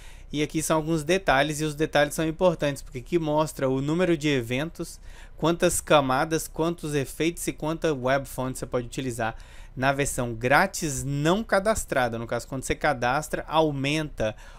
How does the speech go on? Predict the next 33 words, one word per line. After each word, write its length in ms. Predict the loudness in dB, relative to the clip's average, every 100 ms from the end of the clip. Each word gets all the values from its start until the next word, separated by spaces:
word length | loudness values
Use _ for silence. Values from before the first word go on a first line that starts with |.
| -6
o 120 | -2
número 340 | 0 0 0 0
de 140 | 2
eventos 640 | 2 2 -2 -4 -6 -12 -12 -16 -18 -18 -18 -18 -2
aqui 300 | -2 -2 -4
na 160 | -4 -4
sua 180 | -4
conta, 300 | -4 -6 -6
e 60 | -4
quando 240 | -4 -2
você 200 | -4 -4
compra 420 | -6 -4 -4 -2 -2
é 40 |
ilimitado, 560 | -2 -4 -6 -4 -4 -6
no 100 | -12
caso. 300 | -14 -16 -18 -18 -18 -18 -18 -18 -2
Depois 280 | 0 2 2
você 100 | 2
tem 140 | 4
a 80 | 4
loja, 760 | 6 6 6 4 4 2 2 0
né, 220 | 0 2
do 120 | 0
Construct 500 | -2 -4 0 0 0
dois. 420 | 0 2 0 -4 -14 -14
Você 160 | -2 0
vê 100 | 2
que 100 | 2
ele 80 |
vai 140 | 4 4
pra 180 | 6 4
loja 420 | 4 4 4 0
convencional, 1080 | -2 -4 2 2 2 0 0 2 2 0